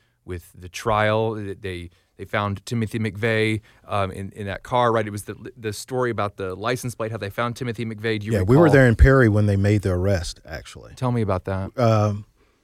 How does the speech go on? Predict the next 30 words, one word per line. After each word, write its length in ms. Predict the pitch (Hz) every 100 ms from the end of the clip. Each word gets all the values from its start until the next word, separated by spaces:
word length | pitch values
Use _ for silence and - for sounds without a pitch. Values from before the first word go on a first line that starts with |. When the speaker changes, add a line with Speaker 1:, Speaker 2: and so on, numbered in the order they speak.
| _ _
Speaker 2:
you 120 | 147 131
know, 260 | 95 85 -
uh, 400 | 95 78 71 65
media 380 | 76 127 131 104
from 240 | - 92
all 260 | 95 95 92
over 160 | 90 85
the 280 | 85 82 - _
country 380 | - 120 101 87
was 220 | 73 78
there. 340 | 85 69 60 - _ _ _ _ -
And, 400 | 98 90 87 87
um, 460 | 85 76 67 - _ _ _ -
at 140 | 101
that 220 | 123 131
point, 400 | - 127 104 92 - _ _ -
you 240 | 98 104
knew, 560 | 95 107 104 101 98 101 _
for 180 | - 110
me 200 | 135 139 - _ _ _ _
personally, 760 | - 131 120 104 92 85 80 -
it, 220 | 104 104 -
it 280 | 98 -
kind 280 | - 123 110
of, 140 | 104 98
when 180 | 101
they 100 | 104
walked 380 | 107 101 107 -
him 180 | 113 95
out, 340 | 98 98 82